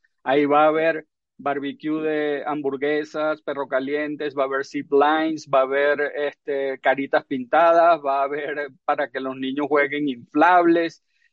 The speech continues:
eh, los niños van a poder ver las patrullas y carros, eh, de los, de los, de las fuerzas del Estado. O sea que va a ser una reunión familiar muy bonita y es una oportunidad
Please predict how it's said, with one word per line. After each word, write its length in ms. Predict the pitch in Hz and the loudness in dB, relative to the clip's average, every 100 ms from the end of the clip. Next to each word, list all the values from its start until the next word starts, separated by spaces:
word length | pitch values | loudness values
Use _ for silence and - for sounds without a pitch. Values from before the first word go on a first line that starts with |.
| _ | _
eh, 180 | - 143 | -4 -4
los 280 | 139 156 156 | 0 2 2
niños 260 | 151 151 156 | 2 0 2
van 160 | 156 | 2
a 100 | 160 | 0
poder 280 | 151 139 139 | -2 -2 0
ver 140 | 143 151 | -2 -4
las 140 | 156 | -4
patrullas 560 | - 123 127 147 156 156 | -4 -8 -6 -8 -6 -6
y 120 | 135 | -6
carros, 440 | 151 139 139 151 151 _ _ _ - | -2 -2 -2 -8 -8 _ _ _ -8
eh, 300 | 147 139 135 | -4 -2 -4
de 160 | 127 131 | -2 -2
los, 280 | 131 139 143 | -2 -4 -4
de 140 | 135 | -4
los, 400 | 127 123 127 127 | -2 -2 -4 -8
de 120 | 127 123 | -8 -4
las 180 | 117 | -4
fuerzas 380 | - 143 143 156 | -2 -2 0 -2
del 180 | 165 151 | 0 -2
Estado. 500 | 131 - 175 175 170 | -2 -2 2 2 0
O 100 | 147 | -8
sea 180 | 151 196 | -8 -8
que 80 | 175 | -4
va 100 | 180 | -4
a 40 | |
ser 200 | 180 196 | -4 -8
una 180 | 196 196 | -4 -4
reunión 400 | 196 170 165 180 | -2 -4 -4 -6
familiar 440 | 190 185 160 170 | -6 -6 -2 -2
muy 180 | 175 208 | 2 0
bonita 380 | 202 196 208 202 | 2 0 -2 -2
y 80 | 185 | -4
es 60 | |
una 200 | 170 190 | -6 -8
oportunidad 720 | 180 170 147 160 151 151 202 | -8 -8 -10 -6 0 4 2